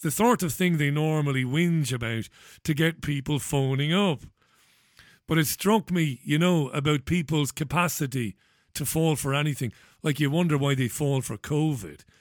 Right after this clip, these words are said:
Every second driver, no lights. And I mean it, I'm not exaggerating. Most of the thickos on the road think that their headlights will run down the battery. That's actually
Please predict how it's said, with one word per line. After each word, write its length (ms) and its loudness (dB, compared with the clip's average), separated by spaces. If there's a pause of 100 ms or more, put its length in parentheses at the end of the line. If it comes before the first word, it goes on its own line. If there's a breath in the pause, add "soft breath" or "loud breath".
(360 loud breath)
Every 280 2
second 600 -2
driver, 680 0 (380)
no 260 4
lights. 440 0
And 100 -2
I 100 2
mean 200 4
it, 100 0
I'm 80 -2
not 160 0
exaggerating. 720 -6 (560 loud breath)
Most 440 4
of 120 0
the 60 0
thickos 720 0
on 200 2
the 120 0
road 440 0 (320 soft breath)
think 460 -2 (240 soft breath)
that 360 0
their 160 4
headlights 500 2
will 160 -2
run 300 0
down 320 -2
the 80 -4
battery. 520 -6 (1000 loud breath)
That's 240 0
actually 580 0